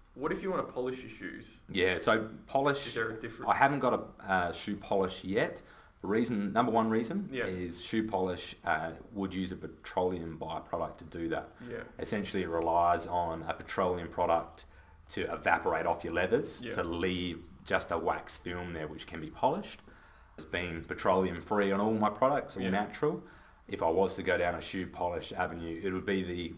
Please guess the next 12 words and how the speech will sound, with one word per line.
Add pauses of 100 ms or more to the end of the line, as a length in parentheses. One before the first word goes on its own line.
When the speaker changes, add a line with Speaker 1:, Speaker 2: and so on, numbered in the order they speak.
Speaker 2:
one
product
that
would
have
to
have
a
petroleum
byproduct
in
there,